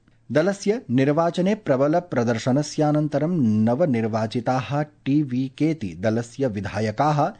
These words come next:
चेन्नईनगरस्य समीपे पनायूरे दलस्य मुख्यालये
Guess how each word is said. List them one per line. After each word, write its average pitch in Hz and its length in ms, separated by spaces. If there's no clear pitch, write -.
चेन्नईनगरस्य 175 720
समीपे 160 500
पनायूरे 143 800
दलस्य 165 460
मुख्यालये 143 720